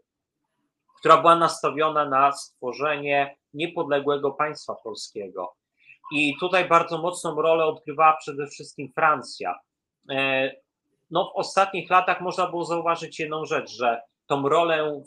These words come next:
Francji e, pozytywną rolę Francji w odzyskaniu przez nas niepodległości, e, a potem w jej utrzymaniu, no to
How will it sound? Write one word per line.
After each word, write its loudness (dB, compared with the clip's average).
Francji -2
e, -2
pozytywną -2
rolę 0
Francji -4
w -20
odzyskaniu -8
przez -8
nas -8
niepodległości, -6
e, 2
a -2
potem 0
w -8
jej -2
utrzymaniu, 0
no -2
to 4